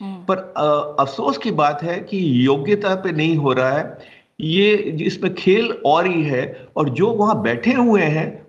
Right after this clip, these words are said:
Speaker 2: वो नहीं चाहते हैं कि उनकी, उनकी जो शक्ति है उस पे, अ, कोई कमजोरी पड़े या वो, वो छीनी जाए उनसे।
Speaker 1: हम्म, ठीक है। अ, कटोच सर, सिर्फ अगर, अ, हम भारत की दावेदारी की जब बात करते हैं तो बहुत से मुल्क हैं जो उसके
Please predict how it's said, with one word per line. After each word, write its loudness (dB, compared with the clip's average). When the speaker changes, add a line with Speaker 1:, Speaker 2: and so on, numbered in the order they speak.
Speaker 2:
वो 4
नहीं 4
चाहते 0
हैं -6
कि -12
उनकी, -4
उनकी 0
जो 2
शक्ति 0
है 0
उस 0
पे, 6
अ, -2
कोई 4
कमजोरी 0
पड़े -2
या 2
वो, 2
वो 4
छीनी 0
जाए -2
उनसे। -12
Speaker 1:
हम्म, -12
ठीक -6
है। -6
अ, -2
कटोच -2
सर, 0
सिर्फ -2
अगर, 0
अ, 2
हम -4
भारत -2
की -4
दावेदारी -4
की -4
जब -4
बात -2
करते -8
हैं -4
तो -6
बहुत -4
से -4
मुल्क -2
हैं -4
जो -4
उसके -4